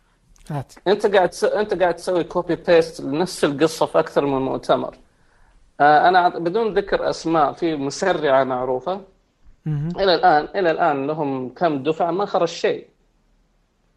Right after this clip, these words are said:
Speaker 2: ومع ذلك لا زالوا يضخموا الموضوع، لا-، لكن داخليًا معروف إنهم ما كانوا مسوين ولا شيء.
Speaker 1: يم-، طيب، يمكن
Speaker 2: بس
Speaker 1: المشكلة مش منهم.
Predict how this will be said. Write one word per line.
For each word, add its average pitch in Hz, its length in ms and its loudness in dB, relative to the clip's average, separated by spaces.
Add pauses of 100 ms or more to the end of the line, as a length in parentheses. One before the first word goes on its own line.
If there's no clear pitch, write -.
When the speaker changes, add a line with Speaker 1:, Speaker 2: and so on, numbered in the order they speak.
(140)
Speaker 2:
ومع 160 220 4
ذلك 214 380 4
لا 190 180 4
زالوا 170 380 2
يضخموا 147 560 -2
الموضوع، 139 440 0
لا-، 160 260 2
لكن 165 240 -2
داخليًا 160 500 -2
معروف 151 560 -6 (1300)
إنهم 147 360 -2
ما 180 100 2
كانوا 185 260 0
مسوين 160 340 -2
ولا 147 180 -2
شيء. - 220 -10 (560)
Speaker 1:
يم-، 247 220 -2
طيب، 202 180 2
يمكن 254 240 2
Speaker 2:
بس 302 60 0
Speaker 1:
المشكلة 247 320 0
مش 208 180 -4
منهم. 180 380 0